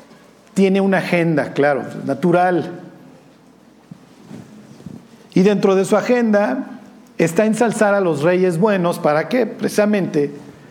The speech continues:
para que sigamos su ejemplo. Y quiero decirles algo, los reyes importan.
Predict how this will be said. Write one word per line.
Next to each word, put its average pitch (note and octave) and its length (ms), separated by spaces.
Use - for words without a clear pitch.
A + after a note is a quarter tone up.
para D#3+ 220
que E3 100
sigamos F3+ 500
su E3+ 140
ejemplo. C#3+ 540
Y D#3+ 100
quiero G3+ 260
decirles F#3+ 560
algo, F#3+ 380
los D#3 260
reyes G3 760
importan. F#3+ 800